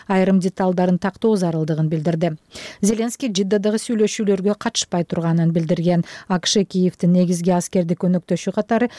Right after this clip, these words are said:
согушту тез арада токтотууну көздөп, Москва менен түз сүйлөшүүлөрдү жүргүзүүдө.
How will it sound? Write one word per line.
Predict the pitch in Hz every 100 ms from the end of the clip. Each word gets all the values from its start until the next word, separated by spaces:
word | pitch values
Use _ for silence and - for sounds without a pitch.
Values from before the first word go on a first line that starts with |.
| - -
согушту | - 240 226 - 233
тез | - 220
арада | 220 208 190 -
токтотууну | 190 - 190 202 190 170
көздөп, | 175 156 202 214
Москва | 185 - - 202
менен | 202 196 196 - _
түз | 233 220 -
сүйлөшүүлөрдү | 180 175 - 185 175 175 170
жүргүзүүдө. | 180 202 208 220 220 165